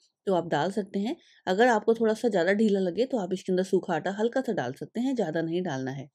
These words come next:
अब हम इसे पाँच से सात मिनट के लिए अच्छी तरह नीड करेंगे,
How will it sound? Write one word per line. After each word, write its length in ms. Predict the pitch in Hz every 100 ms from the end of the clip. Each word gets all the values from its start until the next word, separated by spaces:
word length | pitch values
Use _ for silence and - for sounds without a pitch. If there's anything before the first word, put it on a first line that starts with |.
| _ _ _ _ - - _ _
अब 160 | 196 202
हम 200 | 208 202
इसे 280 | 196 208 262 - _ _ _
पाँच 200 | 202 202
से 80 | 233
सात 260 | 233 190 -
मिनट 180 | 180 165
के 120 | 180
लिए 160 | 175 175
अच्छी 300 | 175 - 214
तरह 180 | 208 202
नीड 240 | 175 185
करेंगे, 440 | 196 175 160 175